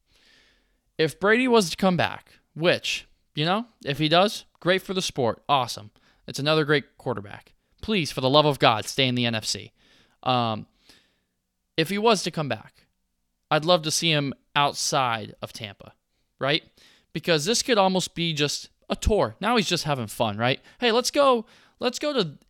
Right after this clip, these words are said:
X place and see if we can win," right? "Let's go and see if we can win in San Francisco, okay? Let's go and see if we can win in Washington.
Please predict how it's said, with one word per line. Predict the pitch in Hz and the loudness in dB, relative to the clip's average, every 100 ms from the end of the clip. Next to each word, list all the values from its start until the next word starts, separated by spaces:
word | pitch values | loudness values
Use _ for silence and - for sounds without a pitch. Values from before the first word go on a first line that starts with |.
| - | 0
X | 165 - | 0 -2
place | - - 156 127 123 | -8 -4 -2 -2 -4
and | 120 | -6
see | 143 | -4
if | 127 | -6
we | 123 | -8
can | 110 101 | -10 -10
win," | 95 - _ _ _ _ | -12 -18 _ _ _ _
right? | 127 127 - _ _ - | -4 -4 -4 _ _ -8
"Let's | - | -6
go | - 247 | -2 -2
and | 247 | -2
see | - | -4
if | 208 | -6
we | 220 | -4
can | 208 | -4
win | 151 208 | -2 -4
in | |
San | 190 202 | -4 -6
Francisco, | 202 190 170 - 110 - _ _ _ _ _ - | -6 -6 -6 -6 -10 -14 _ _ _ _ _ -12
okay? | 139 160 175 - | -2 0 0 -6
Let's | - - | -10 -6
go | 247 233 | -4 -4
and | 180 135 _ _ | -4 -10 _ _
see | - 208 | -10 -6
if | 220 | -6
we | 202 | -6
can | 180 120 | -6 -4
win | 131 208 | -2 -2
in | 196 | -2
Washington. | 151 160 180 135 117 98 | -2 -4 -4 -6 -10 -16